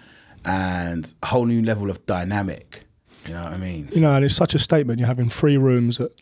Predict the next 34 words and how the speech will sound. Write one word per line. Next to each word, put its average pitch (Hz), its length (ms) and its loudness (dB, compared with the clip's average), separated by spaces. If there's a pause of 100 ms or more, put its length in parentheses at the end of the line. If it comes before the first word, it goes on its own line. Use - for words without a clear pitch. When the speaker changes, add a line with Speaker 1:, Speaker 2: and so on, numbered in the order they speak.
Speaker 2:
London's 120 300 2
best - 200 -2
club, 113 260 -2
one 120 120 0
of 117 40 2
the 117 40 2
best 117 100 -2
clubs 117 240 -4
in 120 80 2
the 117 80 2
world, 117 340 0
all 170 120 0
Speaker 1:
Yeah. 127 80 2
Speaker 2:
dubstep. 120 560 -2 (160)
Speaker 1:
Yeah. 95 240 -4 (140)
Speaker 2:
You're 123 120 2
headlining 127 320 2
the 123 80 0
room 123 220 2
ones, 120 340 -2
like, 120 380 -4 (180)
you 104 60 0
know, 139 80 2
Speaker 1:
Yeah. 110 260 2
Speaker 2:
"This 131 160 -2
is 139 140 0
it, 170 120 2
man, 135 180 0
dubstep's 135 420 -2
here," 139 180 2
kind 120 160 -6
of 110 80 -6
thing. 120 180 -4 (120)
Speaker 1:
Literally. 92 800 -4